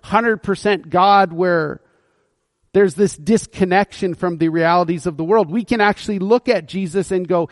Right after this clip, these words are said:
"He's the model for life and ministry." That's the great thing with Jesus, that he lived the way that we could live. And, and so as he held up the bread and, and grabbed the, the bread, just peel that top layer off, grab the bread.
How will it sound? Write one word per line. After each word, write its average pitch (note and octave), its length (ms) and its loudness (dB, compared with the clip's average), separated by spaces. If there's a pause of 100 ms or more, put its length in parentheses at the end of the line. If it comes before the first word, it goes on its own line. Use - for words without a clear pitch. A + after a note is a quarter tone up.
(140)
"He's A3 320 -2
the G#3+ 120 0
model F#3+ 380 0
for G3 200 -6
life F#3+ 260 0
and G#3 140 -4
ministry." A3+ 440 -6
That's E3+ 280 0
the G#3 100 0
great F#3+ 440 0
thing G#3+ 180 -2
with G#3+ 140 -6
Jesus, - 600 -10 (680)
that G3 180 0
he C4 260 0
lived G3 320 4
the F#3 80 2
way F#3 280 4
that F#3 140 0
we A#3 220 0
could F3 320 -4
live. B2 400 -10 (1600)
And, G#3+ 240 2
and A#3+ 200 0
so B3+ 140 2
as B3 180 2
he A#3+ 200 0
held A#3 280 2
up C4+ 160 0
the A3 80 2
bread G3+ 380 4
and, G#3 240 -4
and G#3+ 220 -2
grabbed B3 300 2
the, G#3+ 100 6
the E3+ 260 -2
bread, E3 400 0
just F#3 220 -10
peel A3 240 2
that F#3 260 2
top F#3+ 320 0
layer F#3 400 2
off, E3+ 340 0
grab F3+ 320 0
the G3 80 -2
bread. D#3+ 520 -2